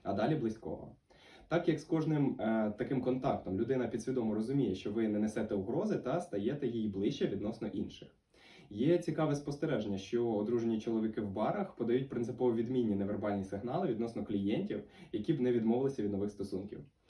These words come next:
Е, ми не до кінця усвідомлюємо, що наші думки і бажання проєктуються на наші сигнали оточення. Е, задля досягнення цілі, е, це чи то зближення, чи то відштовхування,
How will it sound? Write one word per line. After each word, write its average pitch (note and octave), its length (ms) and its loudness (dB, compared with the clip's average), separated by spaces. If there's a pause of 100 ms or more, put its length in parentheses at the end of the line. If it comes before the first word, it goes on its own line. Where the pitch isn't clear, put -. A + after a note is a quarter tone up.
(340)
Е, G#2 200 0
ми B2+ 120 6
не E3 80 4
до D3+ 100 0
кінця C3 260 0
усвідомлюємо, A2 680 -2
що B2+ 380 -2
наші A#2 260 -2
думки A2+ 280 0
і A2 100 4
бажання A#2+ 680 0
проєктуються B2 600 -2
на G2 100 -2
наші A2 240 -2
сигнали G#2 380 -4
оточення. F#2+ 600 -4 (680)
Е, G#2+ 200 0
задля C#3+ 280 2
досягнення C3 480 0
цілі, E3+ 420 2
е, G2+ 500 0
це C3 480 0
чи B2 120 -2
то A#2 120 0
зближення, C#3+ 540 2
чи - 120 -8
то G2 120 -4
відштовхування, A2+ 840 -2